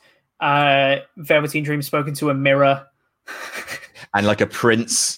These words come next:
Speaker 2: tribute artist was there.
Speaker 1: Prince was there and said,
Speaker 2: "Oh, hey,
Speaker 1: "Dream's
Speaker 2: Prince."
Speaker 1: good." <laughs>
Speaker 2: Thank goodness they managed to get Prince to record that before he died four years ago.
Speaker 1: <laughs>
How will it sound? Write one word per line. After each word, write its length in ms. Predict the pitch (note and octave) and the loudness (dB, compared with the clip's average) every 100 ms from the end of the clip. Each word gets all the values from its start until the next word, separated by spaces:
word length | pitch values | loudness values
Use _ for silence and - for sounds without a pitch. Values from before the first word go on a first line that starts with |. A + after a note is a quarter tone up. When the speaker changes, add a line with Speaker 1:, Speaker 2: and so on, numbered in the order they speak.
| - | -10
Speaker 2:
tribute 680 | - A#2 A2 B2+ C3 - - - | -2 -2 2 2 2 2 -4 0
artist 600 | A#2+ C3 - D3+ D3 - | 2 2 2 -2 -2 -4
was 200 | D3 C#3+ | -4 -4
there. 280 | - D3+ D#3+ | 0 4 6
Speaker 1:
Prince 500 | F#3 A#3+ B3 - A#3+ | 4 2 -4 -8 0
was 200 | B3+ - | 0 4
there 480 | A#3 A#3 A#3+ A#3 A3+ - _ _ - F#3 | 4 6 6 4 2 -10 _ _ -8 -2
and 220 | E3+ D#3 | -2 -2
said, 380 | - E3+ F3+ - - _ - - - | 0 2 2 -2 -20 _ -20 -20 -14
Speaker 2:
"Oh, 100 | C4+ - | -14 -4
hey, 100 | D#4+ | 0
Speaker 1:
"Dream's 220 | D#4 G#3 | 2 2
Speaker 2:
Prince." 580 | - D#3+ G#3 A#3 A#3 - | 2 2 6 6 4 -4
Speaker 1:
good." 1160 | D#4+ - - - - - - - - - - F3 | -12 -12 -16 -18 -12 -12 -10 -10 -4 -2 -2 -6
<laughs> 0 | _ - - _ _ - - - - - _ | _ -20 -20 _ _ -20 -20 -20 -18 -20 _
Speaker 2:
Thank 220 | C#3+ C#3 | 0 2
goodness 240 | D3+ C#3+ - | 2 2 2
they 80 | |
managed 240 | A#2+ A#2 - | 2 2 0
to 60 | |
get 180 | A2 A2 | 0 -2
Prince 240 | - G2 - | -2 -6 -4
to 80 | |
record 360 | F#2+ - A#2 G#2 | -6 -4 -4 -2
that 140 | E2 | -4
before 280 | E2 E2+ E2+ | -8 -10 -8
he 100 | E2 | -8
died 420 | C#2+ F#2+ G2 G2 | -2 0 2 0
four 280 | - D#2+ D2+ | -2 -6 -8
years 240 | D2+ D2 C#4+ | -10 -2 0
ago. 100 | C4+ | 4
Speaker 1:
<laughs> 160 | C5+ | 4